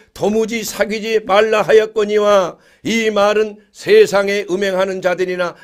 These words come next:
탐하는 자들이나 속여 빼앗는 자들이나 우상 숭배하는 자들을 도무지 사귀지 말라 하는 것이 아니니. 여러분, 세상 속에 들어가는 얘기예요. 음행하는 자들,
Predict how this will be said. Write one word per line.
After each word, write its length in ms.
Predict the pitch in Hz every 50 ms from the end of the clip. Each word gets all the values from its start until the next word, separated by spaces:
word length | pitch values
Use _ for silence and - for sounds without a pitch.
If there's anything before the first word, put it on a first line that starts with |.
| - _
탐하는 600 | - - - 202 247 254 254 240 240 247 240 233
자들이나 540 | 214 220 220 196 226 220 220 214 220 220 202 - _ _
속여 480 | - - 233 240 214 220 214 - 214
빼앗는 460 | - - 214 214 208 202 202 196 196
자들이나 500 | 170 185 180 160 175 175 175 170 160 143 - - - _
우상 600 | - 147 196 226 269 302 - 262 285 294 294 302
숭배하는 680 | 294 - 254 302 262 240 - 240 220 202 226 226 220 208
자들을 380 | 202 196 185 202 196 185 180 - _ _ _ _ _
도무지 840 | - - 175 214 254 285 330 339 330 320 330 285 233 175 - - _ _ _
사귀지 920 | _ - - 254 262 240 247 254 247 226 175 226 233 233 226 214 196 _ _ _
말라 460 | - 160 185 214 208 208 202 202 202 180
하는 320 | 151 190 208 202 190 185
것이 420 | 185 180 170 - 175 165 151 - _ _
아니니. 920 | - 107 131 160 190 214 226 214 190 165 151 131 113 101 90 78 _ _ _ _ _ _ _ _ _ _ _ _ _ _ _ _ _ _ _
여러분, 200 | _ _ 92 92
세상 420 | _ - - - - - 76 73 _
속에 260 | - - - - -
들어가는 480 | _ _ _ 85 _ _ _ _ _
얘기예요. 520 | _ _ _ _ _ _ _ _ _ _ _ _ _ _ _ _ _ _ _ _ _ _ _ _ _ _ _ _ _ _ _ _ _ _ _ -
음행하는 520 | 107 110 101 98 92 87 85 85 - - 78
자들, 240 | 76 - _ _